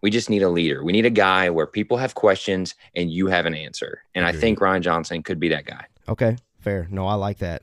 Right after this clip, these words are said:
Speaker 2: Uh, second thing, second reason why I think it could happen is I think if it's gonna happen, it could happen, like, ten plus years from now, kinda like with the prequel trilogy.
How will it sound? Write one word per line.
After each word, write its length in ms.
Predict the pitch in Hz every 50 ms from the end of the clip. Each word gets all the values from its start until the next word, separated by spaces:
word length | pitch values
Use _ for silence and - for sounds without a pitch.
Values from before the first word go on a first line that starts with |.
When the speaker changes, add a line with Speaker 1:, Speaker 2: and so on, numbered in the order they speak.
| _
Speaker 2:
Uh, 180 | - 95 98 95
second 380 | 90 - - 143 147 147 127 -
thing, 320 | 139 127 120 117 113 110 - _ _ _ _ _ _
second 340 | - - - 127 127 135 110
reason 340 | 101 110 110 107 107 107 101
why 160 | 98 101 98
I 20 |
think 220 | 98 - 113 104 92
it 140 | 90 - -
could 180 | - 107 110
happen 480 | 110 110 110 110 - 120 117 113 113 107 - _ _ _ _ _ -
is 320 | 113 110 107 107 107 98 - - -
I 140 | - 98 117
think 340 | - - 139 123 127 - - -
if 220 | - 120 127 -
it's 160 | - 117 - -
gonna 220 | - 107 104 101
happen, 360 | 101 104 101 101 - - 95
it 80 | 95 92
could 160 | - 110 92
happen, 460 | 95 101 95 95 - 98 92 90 80
like, 240 | - 90 85 87 - _ -
ten 260 | - 110 98 95 92
plus 360 | - - 104 101 98 - -
years 240 | 76 85 92 98 95
from 160 | - - 107
now, 260 | 107 107 110 110 110 - _ - _ _ -
kinda 220 | - 135 139 147
like 300 | 131 123 117 113 104 -
with 480 | - 95 101 101 98 95 95 - - - _ _ _ _ _ _ _ _
the 100 | - 87 87
prequel 480 | - - 98 101 98 - 98 87 80 -
trilogy. 560 | - 87 85 82 80 78 78 80 78 76